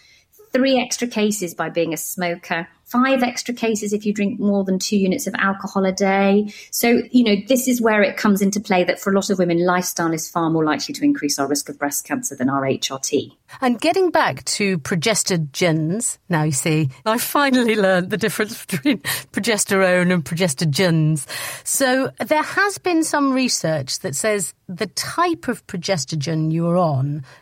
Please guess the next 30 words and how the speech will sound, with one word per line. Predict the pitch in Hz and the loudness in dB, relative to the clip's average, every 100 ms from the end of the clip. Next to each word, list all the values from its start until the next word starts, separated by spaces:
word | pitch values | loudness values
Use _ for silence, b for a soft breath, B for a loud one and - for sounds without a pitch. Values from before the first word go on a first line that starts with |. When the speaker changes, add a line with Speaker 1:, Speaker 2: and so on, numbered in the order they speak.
| B | B
Speaker 2:
can | - 233 220 | -4 -2 0
have | 202 180 | -2 0
an | 180 | 0
impact | 170 156 160 131 - | 0 0 -4 -4 -4
on | 170 165 | 0 2
your | 160 156 | 2 0
risk | 160 190 135 - - | 0 0 0 -4 -8
increase. | 165 147 143 - 123 - - - - B | -4 -2 -2 -6 -10 -8 -8 -8 -12 B
So | - - 233 226 220 220 - | -2 2 2 4 4 2 -2
can | - 349 | 2 4
you | 370 | 4
talk | 330 330 311 | 4 2 2
us | 277 | -2
through | - 269 254 | 0 -2 2
that? | 294 165 - - - - - - | 2 2 -2 -6 -12 -14 -12 -2
Speaker 1:
Definitely. | 220 190 - 165 160 160 | 0 0 0 -2 0 0
So | 202 - 208 208 | 0 2 4 4
a | 233 | 4
lot | 254 269 | 4 2
of | 277 | 0
the | 285 - | 0 -2
progestogens, | - 247 220 247 240 - 208 208 170 147 139 | -2 0 2 2 0 0 0 2 2 4 2
so | 190 | 2
this | 214 240 | 0 2
is | 277 | 2
the | 277 | 2
group | - 220 240 262 254 | 0 2 4 2 0
of | 240 - | -2 -2
hormones | - 170 151 143 143 143 B B B - | -2 0 2 2 4 2 B B B -2
that | 175 - - | -2 -2 -8